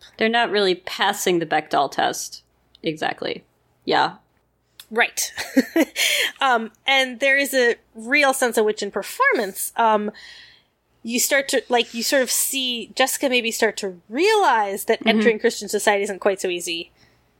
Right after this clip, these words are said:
Speaker 1: Right.
Speaker 2: But Lorenzo's not surprised. Like, he knows it's not that easy, right? So there is a real sense of how marked are you?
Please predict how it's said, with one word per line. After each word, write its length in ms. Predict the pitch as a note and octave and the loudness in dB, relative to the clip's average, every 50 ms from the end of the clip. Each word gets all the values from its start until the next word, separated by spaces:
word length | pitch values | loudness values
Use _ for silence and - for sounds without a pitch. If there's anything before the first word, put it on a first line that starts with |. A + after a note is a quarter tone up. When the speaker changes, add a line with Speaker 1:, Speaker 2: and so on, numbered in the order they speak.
| _ _ _ _ _ _ _ _ _ _ _ | _ _ _ _ _ _ _ _ _ _ _
Speaker 1:
Right. 280 | - G#3 G3 - - - - | -6 -4 -2 -4 -4 -2 -4
Speaker 2:
But 120 | A#3+ G3+ | -4 -2
Lorenzo's 500 | A3 A3 A3 D4 G4+ A#4+ A4 A4 G4+ E4+ F4 | -2 0 0 0 2 2 2 0 0 0 0
not 180 | F4 E4+ - | 0 0 -2
surprised. 360 | - - - - G4+ C4 G3+ | -4 -6 -2 -2 0 0 0
Like, 120 | A#3 A#3+ - | 0 -2 -2
he 160 | - E4+ G4 | 0 0 0
knows 600 | F4+ A#3+ D#3+ D3 F3 A3 A#3+ - - - - - _ _ _ _ _ _ _ _ - | 2 0 0 -2 -4 -6 -6 -6 -8 -10 -10 -12 _ _ _ _ _ _ _ _ -8
it's 180 | B3+ A3+ - | -8 -6 -2
not 200 | A#3+ A3+ G#3 - | 0 0 0 2
that 120 | A#3 A#3 C4+ | 0 0 2
easy, 360 | F4 D#4+ - - - - _ _ - | 2 0 0 -4 -8 -12 _ _ 0
right? 180 | A#3 A#3+ - - _ _ _ _ _ _ _ _ _ _ _ _ _ _ _ - | 0 0 0 -4 _ _ _ _ _ _ _ _ _ _ _ _ _ _ _ -4
So 240 | - - - D#4+ | 0 2 2 4
there 160 | C4+ D#4 D#4 E4 | 4 4 4 4
is 140 | F#4+ F4+ | 4 2
a 60 | F4 D4+ | 2 2
real 180 | D#4+ D4 C4+ | 2 2 2
sense 320 | - - - D4+ C#4 - - - - | 2 2 2 0 0 -2 -4 0 2
of 500 | A#3+ A3+ A3 A3 A3 G#3 G3+ - - - _ _ _ _ _ _ _ _ _ _ _ _ _ _ _ _ _ _ _ _ _ _ | 2 2 2 0 -4 -8 -12 -12 -14 -18 _ _ _ _ _ _ _ _ _ _ _ _ _ _ _ _ _ _ _ _ _ _
how 480 | - - - - B3 C#4 C#4 C#4+ D4 C#4 | -10 -6 -4 -2 2 2 2 2 2 2
marked 580 | B3+ A#3 A3 A3+ A#3+ B3 B3 - - - - - - | 0 0 2 4 4 2 2 0 -6 -14 -10 -6 -2
are 160 | A3+ A#3+ A#3+ | 2 2 2
you? 340 | A#3 G3+ F3+ D3+ - - | 2 0 -2 -10 -14 -18